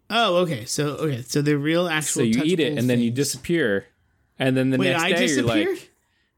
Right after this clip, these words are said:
Speaker 2: No, the sandwich disappears.
Speaker 1: Yeah, it goes into my stomach.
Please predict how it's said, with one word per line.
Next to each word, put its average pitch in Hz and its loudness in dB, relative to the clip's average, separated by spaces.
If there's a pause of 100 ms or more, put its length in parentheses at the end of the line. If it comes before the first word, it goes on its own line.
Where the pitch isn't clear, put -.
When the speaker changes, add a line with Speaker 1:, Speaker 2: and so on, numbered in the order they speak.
(540)
Speaker 2:
No, 175 4
the 113 0
sandwich 185 2
disappears. 110 -2
Speaker 1:
Yeah, 339 2
it 202 2
goes 240 2
into 262 4
my 226 2
stomach. - 0